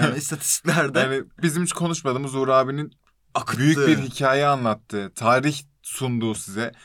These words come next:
Speaker 2: Hakikaten bence güzel bir tarih yazıldı burada. Biz seslendirme sanatının tarihini de öğrendik. Nasıl yapıldığını da öğrendik. Ee, o yüzden ben beğendiğinizi zaten şu
Speaker 1: Dijital
Speaker 2: an
Speaker 1: bir belge
Speaker 2: düşünüyorum.
Speaker 1: yaptık.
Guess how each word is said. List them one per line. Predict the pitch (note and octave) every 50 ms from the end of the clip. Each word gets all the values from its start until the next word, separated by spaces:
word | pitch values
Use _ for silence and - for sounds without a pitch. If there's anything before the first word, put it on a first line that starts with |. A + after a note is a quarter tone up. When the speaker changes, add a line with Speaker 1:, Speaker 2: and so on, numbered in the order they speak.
| _ _
Speaker 2:
Hakikaten | - C3+ C#3 - E3 D#3 D#3 E3 D#3+ D#3+
bence | D#3 D3+ C#3+ D3
güzel | C#3+ C#3+ D#3 D#3 D3+
bir | C#3+
tarih | - D3+ D3 C#3+ C#3+ C#3+ C3+
yazıldı | C3+ A#2+ G#2 G#2+ G2 G2+ F#2
burada. | G2 G2 G#2+ G#2 A2
Biz | A#2+
seslendirme | - - B2+ A#2+ A#2+ - B2+ B2+ B2+ C3 B2+
sanatının | - - C3 B2 B2+ B2 - C3+ B2+ B2+ C3 B2 _ - - - _ _
tarihini | - - A#2+ A2+ A#2 A#2 A#2+ A#2+ B2+ B2+
de | B2
öğrendik. | A#2+ A2+ G#2+ G#2 G2 F#2+ F#2 - -
Nasıl | A2+ - - A#2+
yapıldığını | A#2+ A#2 A#2 B2 A2+ G#2+ A#2 A#2+ A#2+ A2+
da |
öğrendik. | A2 G#2 G2 F#2+ F#2 F#2 G#2 C3+ E3 - _ _ - - - - - - _ -
Ee, | - G#3
o | G#2+ C#3 E3+
yüzden | E3+ C#3+ C3 D3+ D#3+ E3 D3+ - _ _ _ _ _ -
ben | - C#3+ D#3 D#3 C#3
beğendiğinizi | D3+ D3+ D#3 D#3 E3 F3 F#3+ F3+ F#3 F#3 F3 - -
zaten | - A2+ E3+ F3 F3 C3 F3+
şu | F#3 E3+
Speaker 1:
Dijital | - F#3+ F#3
Speaker 2:
an | F#3+ D#3+ D3
Speaker 1:
bir | D3+ C#3+ A#2+
belge | C3 C3 B2+ B2
Speaker 2:
düşünüyorum. | C#3+ - - E3 E3 E3 D#3 C3+ A#2+ G#2
Speaker 1:
yaptık. | G2 F2+ _